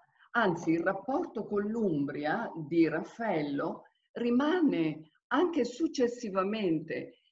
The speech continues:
Si vede che ha una particolare predilezione per questa terra dove già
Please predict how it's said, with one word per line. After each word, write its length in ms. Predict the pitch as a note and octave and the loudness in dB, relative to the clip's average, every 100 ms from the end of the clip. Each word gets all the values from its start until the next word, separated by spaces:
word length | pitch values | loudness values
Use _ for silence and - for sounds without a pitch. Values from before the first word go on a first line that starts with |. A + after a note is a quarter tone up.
| _ | _
Si 180 | - A3+ | -10 -2
vede 400 | C4 C#4 A3 G#3+ | 2 2 2 0
che 160 | A3 | 0
ha 300 | G3+ G#3 G3 - | 2 2 0 -2
una 300 | A3 A3 A3 | -2 0 0
particolare 1120 | A#3+ A#3+ - A3+ A#3+ A#3 A3+ E3 D3+ C#3+ C#3+ | 0 0 -2 -4 2 4 4 4 2 0 -2
predilezione 1300 | D#3 D#3+ D#3+ E3 F#3 - G3 F3+ E3 E3+ G#3 F#4+ - _ _ _ | 0 0 2 0 0 -2 0 2 2 2 0 -2 -6 _ _ _
per 220 | A3 G#3 | -4 -4
questa 680 | C#4 C4 - - E3 - - | 2 2 2 -2 -2 -2 -6
terra 600 | A3 F3+ E3 E3 G3+ A#3 | 0 2 2 0 -2 0
dove 320 | F#3+ E3 E3 | 0 0 0
già 400 | D#3+ C4+ F#3+ - | 0 2 0 -2